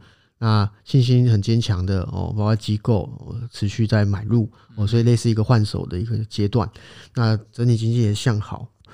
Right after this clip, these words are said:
Speaker 1: 未来还，还要减半，E T F都还没落地，
Speaker 2: 嗯。
Speaker 1: 哦，所以大家还是要把握这段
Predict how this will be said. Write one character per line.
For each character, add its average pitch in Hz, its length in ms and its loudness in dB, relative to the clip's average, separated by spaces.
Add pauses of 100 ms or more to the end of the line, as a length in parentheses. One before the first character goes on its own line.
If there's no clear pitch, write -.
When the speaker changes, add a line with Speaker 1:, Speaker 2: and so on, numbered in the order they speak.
(280)
Speaker 1:
未 117 160 0
来 98 160 0
还， 104 280 0
还 104 120 -2
要 107 80 2 (120)
减 98 220 -2
半 107 380 0
，E 110 80 -4
T 110 200 -2
F - 220 -6
都 113 80 -2
还 95 140 0
没 95 220 0
落 107 200 2
地， 104 280 -2 (120)
Speaker 2:
嗯。 120 180 -20
Speaker 1:
哦， 101 80 -2
所 117 180 0
以 113 100 2
大 110 300 0
家 107 60 -4 (480)
还 - 180 -6
是 135 160 0
要 127 100 6
把 101 180 -4
握 117 380 4
这 117 160 0
段 110 320 2